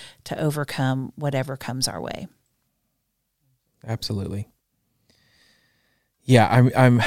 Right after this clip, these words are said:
Speaker 2: I, he's, I, yeah, I think that's, that's it, is just living a life of,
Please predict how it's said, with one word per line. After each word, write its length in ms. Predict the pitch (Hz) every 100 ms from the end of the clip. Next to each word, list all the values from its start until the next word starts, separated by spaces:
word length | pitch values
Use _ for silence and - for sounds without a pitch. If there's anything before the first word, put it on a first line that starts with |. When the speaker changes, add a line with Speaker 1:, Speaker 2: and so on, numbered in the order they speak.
| -
Speaker 2:
I, 120 | 127
he's, 280 | 117 131 -
I, 180 | - 117 - 85
yeah, 160 | 127 107
I 60 |
think 220 | 110 110 104
that's, 320 | 101 - - -
that's 260 | 107 -
it, 220 | 101 92 - - _ _
is 300 | 107 101 - - _ _ _
just 220 | - 110 -
living 320 | 110 104 101
a 60 |
life 300 | 104 107 107
of, 240 | 101 -